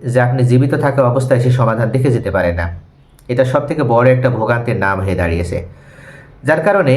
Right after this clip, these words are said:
এ ধরনের ভুল যাদের হয়েছে তাদের এই ভুলগুলো যেন পরবর্তীতে আর না হয়, সেই ভুলগুলো থেকে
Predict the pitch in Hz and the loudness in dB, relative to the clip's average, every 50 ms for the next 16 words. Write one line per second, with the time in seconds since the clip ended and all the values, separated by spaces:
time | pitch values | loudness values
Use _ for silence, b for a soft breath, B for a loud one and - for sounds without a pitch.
0 | 127 123 - 156 151 151 165 170 180 180 180 175 143 127 131 151 151 151 147 147 | 0 0 0 0 2 4 4 4 4 4 4 4 4 4 2 4 4 2 2 2
1 | 139 147 135 123 120 131 139 143 135 123 107 98 95 95 - 120 123 147 151 160 | 2 4 4 4 6 6 4 4 2 0 0 -2 -2 -2 -2 0 0 2 2 2
2 | 156 127 120 131 147 147 147 143 120 107 107 110 127 131 131 131 135 135 139 139 | 2 2 2 2 2 2 2 2 2 2 4 2 2 2 2 2 2 2 2 0
3 | - - 160 156 156 143 127 110 107 107 117 131 127 117 101 90 87 85 85 B | -2 -2 -2 0 0 0 0 0 0 2 0 2 0 0 0 0 -2 -4 -8 B
4 | B B B B B B - - 143 143 131 123 123 - - 156 151 165 175 175 | B B B B B B -2 0 0 0 2 2 2 2 2 0 0 2 2 2
5 | 170 - 156 156 - 160 156 | 2 2 -2 0 0 0 0